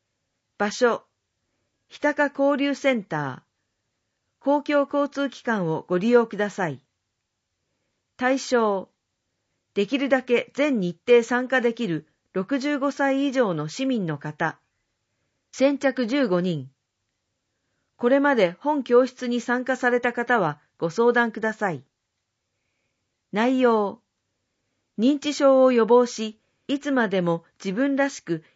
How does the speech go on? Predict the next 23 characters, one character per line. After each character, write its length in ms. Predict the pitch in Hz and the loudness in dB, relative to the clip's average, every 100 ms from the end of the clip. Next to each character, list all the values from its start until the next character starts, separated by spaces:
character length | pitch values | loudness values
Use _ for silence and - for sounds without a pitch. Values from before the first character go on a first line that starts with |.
| _ | _
生 80 | 180 | -10
き 200 | 170 294 294 | -4 -4 -4
生 20 | |
き 100 | - | -4
と 120 | 202 | -4
過 140 | 190 196 | -2 -2
ご 140 | 254 | -2
す 100 | - | -2
た 120 | 202 | -4
め 120 | 170 | -2
の 220 | 160 151 - | -2 -4 -6
生 260 | - 247 | -4 -2
活 280 | 269 277 269 | 0 -4 -6
習 180 | - 277 | -6 -6
慣 200 | 262 196 | -2 -4
に 180 | 165 151 | -4 -8
つ 160 | - | -6
い 80 | 208 | -6
て 160 | 170 147 | -4 -4
学 280 | 143 170 175 | -4 -4 -4
び 120 | 180 | -4
ま 180 | 160 160 | -4 -8
す。 340 | - _ | -14 _